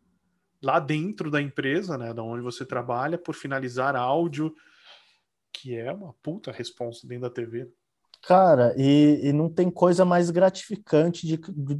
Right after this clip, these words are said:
Speaker 2: de você ler um e-mail falando, é, "O cliente está pedindo para o Luiz editar, fazer a finalização desse áudio", assim,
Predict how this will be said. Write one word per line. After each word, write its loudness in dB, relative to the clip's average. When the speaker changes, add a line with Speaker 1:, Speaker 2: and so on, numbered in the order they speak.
Speaker 2:
de -2
você 4
ler 6
um 2
e-mail 2
falando, -4
é, 6
"O 4
cliente 2
está 2
pedindo 2
para 4
o 6
Luiz 0
editar, -2
fazer 2
a -4
finalização -8
desse -10
áudio", 0
assim, -20